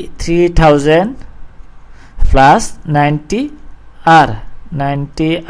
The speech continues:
আর, এটা আসে বা আমরা লিখতে পারি এই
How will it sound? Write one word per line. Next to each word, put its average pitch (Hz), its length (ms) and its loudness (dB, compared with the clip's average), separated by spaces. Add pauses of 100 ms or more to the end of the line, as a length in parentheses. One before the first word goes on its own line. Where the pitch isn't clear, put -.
(120)
আর, 165 100 2 (160)
এটা 156 200 -2
আসে 208 140 -4 (640)
বা 143 140 6 (240)
আমরা 151 220 -2
লিখতে 160 240 -2
পারি 202 160 0 (720)
এই 139 80 0